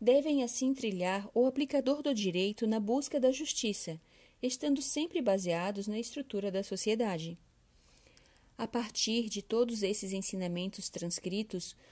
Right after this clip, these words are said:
pode-se conceituar os princípios como fontes do direito,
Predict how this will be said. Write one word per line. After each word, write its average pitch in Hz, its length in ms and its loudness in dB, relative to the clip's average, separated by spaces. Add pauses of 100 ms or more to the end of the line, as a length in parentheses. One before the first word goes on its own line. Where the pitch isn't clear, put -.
(360)
pode-se 262 480 2
conceituar 208 840 -4
os 208 140 0
princípios 214 720 -4
como 240 240 2
fontes 254 560 -2
do 214 160 2
direito, 180 640 -2